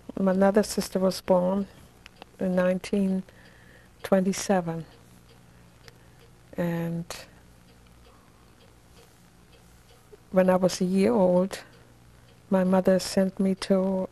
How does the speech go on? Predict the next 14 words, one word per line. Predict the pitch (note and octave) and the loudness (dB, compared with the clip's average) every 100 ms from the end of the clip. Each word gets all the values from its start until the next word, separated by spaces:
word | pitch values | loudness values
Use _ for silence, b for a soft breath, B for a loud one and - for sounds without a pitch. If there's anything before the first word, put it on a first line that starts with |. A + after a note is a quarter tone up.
| - | 0
a, | G3 - - - - - - - - - _ - - | 0 0 -20 -20 -20 -20 -20 -20 -20 -20 _ -20 -6
a | - F#3+ | 2 4
home. | G3 G3 F#3+ G#3 G#3+ - - - - | 6 4 4 0 -2 -10 -20 -20 -10
It | |
was | F#3+ - | -4 -4
a | |
private | G3+ - G3+ G3 G3+ - | -4 2 2 4 -2 2
orphanage, | F#3+ F#3 G3 F#3+ F#3+ - - - b b b b b b - | 0 2 -2 -2 -4 -10 -12 -18 b b b b b b -2
and | G3 F#3+ | 2 2
I | |
stayed | F#3 - G3+ G3 F#3+ | 0 0 2 2 0
there | F#3 F#3 | 0 0
for | F3+ - F3+ F3 | -2 -2 0 0
about | E3+ F3+ - | -2 -4 -8